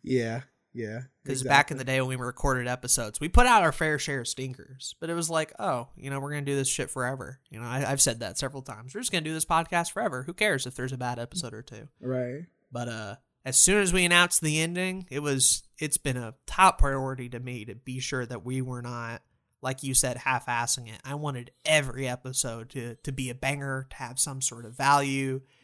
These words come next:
Speaker 2: to bring the best I could to it. Uh, I, I put in, I put in a lot of work to try and, and, and sound smart and interesting on this podcast, and I, and I hope that
Speaker 1: <laughs>
Speaker 2: shows. Like,
Speaker 1: Yeah.
Speaker 2: I,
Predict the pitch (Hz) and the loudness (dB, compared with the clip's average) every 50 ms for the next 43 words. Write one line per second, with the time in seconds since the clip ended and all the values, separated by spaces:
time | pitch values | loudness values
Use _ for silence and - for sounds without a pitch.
0 | _ _ _ - 156 135 147 151 143 135 135 131 127 123 139 139 147 139 - - | _ _ _ -6 -4 -2 -2 -2 -2 -2 -4 -4 -4 -2 -2 0 0 0 0 0
1 | 143 135 131 131 - 151 135 135 131 - - 139 131 131 131 127 127 - - _ | 0 -2 -2 -4 -4 -4 -4 -4 -4 -4 -2 -2 -2 -2 -2 -4 -6 -8 -12 _
2 | _ _ _ _ _ _ _ _ - 110 120 117 95 90 95 110 _ _ _ _ | _ _ _ _ _ _ _ _ -10 -10 -8 -8 -10 -10 -12 -14 _ _ _ _
3 | _ _ _ _ _ _ _ _ _ _ _ _ _ _ _ _ _ _ _ _ | _ _ _ _ _ _ _ _ _ _ _ _ _ _ _ _ _ _ _ _
4 | - 131 139 - 151 147 - 214 - - 320 - - 180 180 - 214 254 269 262 | -8 -6 -4 -4 -2 0 2 2 2 2 0 -2 -2 0 2 2 2 2 0 -2
5 | 254 233 226 233 233 214 202 208 220 - - - 165 - - - 156 147 165 165 | -4 -4 -2 0 0 2 2 2 0 -2 -4 -6 -4 0 4 6 8 8 8 8
6 | 165 156 151 143 135 135 127 110 120 131 127 120 123 - 127 127 120 - - 156 | 4 2 0 -2 -4 -6 -6 -8 -8 -8 -8 -8 -10 -10 -10 -2 0 2 2 2
7 | 147 143 139 131 - - - - 143 139 143 143 139 131 - 135 131 - 131 127 | 2 0 4 6 6 6 6 6 4 2 4 4 4 2 0 -4 -4 -2 -2 0
8 | - - - - - 120 113 113 107 120 110 110 107 - - - 120 110 110 - | 0 0 0 -2 -2 -4 -6 -10 -10 -10 -6 -4 -4 -2 -2 -2 -4 -6 -8 -10
9 | - 107 104 117 - - - 131 131 139 139 135 139 143 143 143 156 151 147 - | -10 -10 -10 -6 -4 -4 -4 -4 -6 -6 -6 -6 -4 -4 -2 0 0 0 4 8
10 | - 277 - - 254 226 - 117 113 110 110 - - - - - - - 107 117 | 8 8 10 10 8 6 6 4 -2 -2 -4 -6 -4 -4 -2 -2 -4 -4 -2 -2
11 | 135 120 107 120 131 - _ _ _ _ _ _ _ _ _ _ _ _ _ _ | 0 0 -2 -4 -10 -16 _ _ _ _ _ _ _ _ _ _ _ _ _ _
12 | _ _ _ _ - 131 127 123 | _ _ _ _ -6 -6 -6 -6